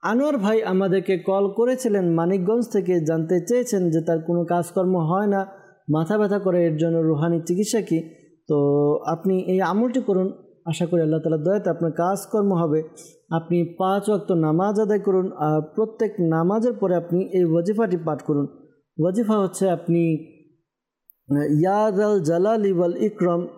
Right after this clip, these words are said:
ইয়া যাল জালালি ওয়াল ইকরাম, এই ওয়াজিফাটি প্রত্যেক নামাজের পরে একশতবার করে পাঠ করবেন। এরপর আল্লাহ তাআলার দরবারে দোয়া করুন।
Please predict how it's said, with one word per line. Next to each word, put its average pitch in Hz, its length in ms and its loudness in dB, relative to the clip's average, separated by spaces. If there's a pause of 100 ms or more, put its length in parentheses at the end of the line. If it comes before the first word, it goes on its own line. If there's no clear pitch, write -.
(140)
ইয়া 190 400 0
যাল 214 280 0
জালালি 196 460 2
ওয়াল 175 200 0
ইকরাম, 165 360 -2 (100)
এই 180 200 2
ওয়াজিফাটি 185 500 0 (480)
প্রত্যেক 233 440 -2
নামাজের 196 460 0
পরে 196 280 0 (440)
একশতবার 202 560 0
করে 190 240 2 (140)
পাঠ 170 160 -2 (100)
করবেন। 139 340 0 (160)
এরপর 185 280 0
আল্লাহ 160 260 0
তাআলার 160 260 -2
দরবারে 160 340 0
দোয়া 160 400 0
করুন। 233 280 -2